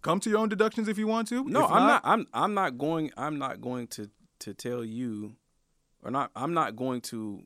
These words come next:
Speaker 2: come to a conclusion based upon the way that you're riding this fence.
Speaker 1: You're not, you're gonna come to your own
Speaker 2: Pause.
Speaker 1: conclusions based on those two factors.
Speaker 2: I s-, I, I see what you're trying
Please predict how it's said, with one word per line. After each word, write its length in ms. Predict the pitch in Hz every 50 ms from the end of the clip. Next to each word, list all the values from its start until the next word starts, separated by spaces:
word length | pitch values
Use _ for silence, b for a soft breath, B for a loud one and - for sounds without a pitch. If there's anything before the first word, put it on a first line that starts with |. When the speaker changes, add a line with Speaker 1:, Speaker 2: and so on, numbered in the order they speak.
| _ -
Speaker 2:
come 200 | - 143 139 135
to 140 | - 127 117
a 60 | -
conclusion 720 | 110 101 98 - 127 135 135 120 104 101 98 98 - - _ _ _ _ _ _ _ _ _ -
based 260 | - 107 104 - -
upon 500 | 95 - 107 98 98 98 92 98 - - _ _ _ _ _ _ _ _ _ _ _ _ _ _ _ _ _ _ _ _ _ _ _ _ _ _ _ _ _ _ _ _ _ _ _ -
the 80 | 113
way 240 | 117 113 131 135 135
that 220 | 131 127 120 -
you're 100 | 143 120
riding 400 | 113 117 113 123 123 110 110 107
this 160 | 101 98 - -
fence. 520 | - 123 107 85 - - - - - _ _ _ _ _ _
Speaker 1:
You're 220 | - 110 110 120 127
not, 180 | 135 143 143 -
you're 140 | 113 123 139
gonna 140 | 165 170 156
come 160 | - 160 151
to 100 | - 131
your 80 | 123 127
own 80 | 135
Speaker 2:
Pause. 380 | 123 - 135 131 113 - 117 110
Speaker 1:
conclusions 220 | 110 110 107 -
based 580 | - 107 104 104 98 95 117 117 117 110 - -
on 260 | 113 107 107 110 110 104
those 680 | 104 104 101 101 101 98 92 92 - - - - - _ _ _ _ _ _ -
two 140 | - 117 104
factors. 240 | - 110 101 - -
Speaker 2:
I 80 | 113 120
s-, 160 | 127 - - -
I, 120 | 127 147 - -
I 120 | 117 127
see 300 | 131 - - 175 208 208
what 260 | 190 180 170 156 - -
you're 140 | 147 131 117
trying 960 | - - - - - 110 117 123 143 160 170 175 180 175 175 175 170 170